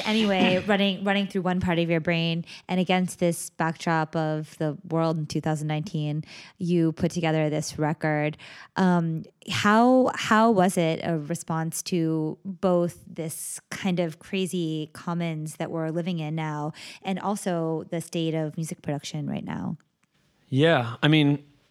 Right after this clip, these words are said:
Speaker 2: I, you know, I have, I'm still, like, the year, the record's not even a year old. So I'm still, like, really in it in a way that I, I probably will know better how to answer that question in eighteen months. But I really do think that the record was a response to, like,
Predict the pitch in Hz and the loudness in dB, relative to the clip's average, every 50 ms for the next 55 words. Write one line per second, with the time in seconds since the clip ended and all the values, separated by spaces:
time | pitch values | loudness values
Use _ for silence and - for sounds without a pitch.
0 | _ - 139 139 - 143 139 135 131 135 123 - 123 123 120 - - - - 165 | _ -2 -2 0 2 4 4 4 2 0 -2 -2 -2 0 0 -2 -2 0 0 2
1 | 170 160 143 123 - 123 117 120 127 139 151 147 143 131 151 156 160 - 139 123 | 4 2 2 0 0 -2 0 2 4 4 2 2 2 0 -2 -2 -2 -2 0 0
2 | 120 110 107 104 101 98 95 92 92 92 90 92 - _ _ _ _ _ - - | 0 0 0 0 0 0 -2 -2 -2 -4 -6 -8 -14 _ _ _ _ _ -6 -2
3 | 120 110 104 - - 127 123 117 104 - - 98 98 107 110 107 98 95 - - | -2 -2 -2 0 0 2 2 2 -2 -2 -4 -2 0 2 2 0 0 -2 -6 -6
4 | - 101 98 107 120 127 127 135 131 127 120 123 127 131 127 127 - - 107 104 | -4 -2 0 0 0 -2 -2 -2 0 0 2 2 0 0 0 -2 -6 -6 -6 -8
5 | 98 - _ - - 95 - - 107 104 101 107 107 98 104 101 98 98 95 98 | -8 -8 _ -14 -14 -14 -8 -4 -4 -2 -2 -2 -4 -2 -2 0 0 0 0 -2
6 | 98 101 98 98 92 92 - 95 92 98 98 95 98 101 101 101 104 101 98 - | -2 -2 -2 -4 -4 -4 -4 -4 -2 -2 -4 -4 -4 -4 -4 -4 -4 -6 -6 -6
7 | 107 101 98 - 110 104 - - 107 104 101 98 95 95 _ _ _ _ _ - | -6 -8 -6 -6 -8 -8 -8 -6 -6 -6 -6 -6 -8 -10 _ _ _ _ _ -14
8 | - 101 - - 107 98 95 98 113 127 - - - 107 104 98 - _ _ _ | -14 -12 -8 -6 -4 -4 -2 -2 -4 -6 -6 -4 -2 0 0 0 -2 _ _ _
9 | _ _ _ _ _ - - 123 117 113 120 135 147 156 139 123 127 123 123 120 | _ _ _ _ _ -8 -2 0 2 4 4 6 6 4 2 4 2 2 2 2
10 | - 127 120 113 - 117 - - 107 104 107 107 - 113 107 104 104 107 104 104 | 0 -2 0 0 -2 -4 -4 -2 0 0 0 0 -2 -4 -4 -2 -2 -4 -4 -4
11 | 98 92 95 92 - - - - 101 98 98 101 101 - - - - - - - | -4 -4 -4 -6 -6 -8 -6 -2 -2 -2 -2 -2 -4 -6 -10 -12 -10 -12 -10 -4
12 | - 107 104 101 101 101 101 104 101 98 - _ _ _ _ _ _ _ - 113 | -2 -2 0 0 0 -2 -2 -2 -4 -6 -8 _ _ _ _ _ _ _ -8 -6
13 | 104 95 92 - - | -4 -4 -4 -8 -12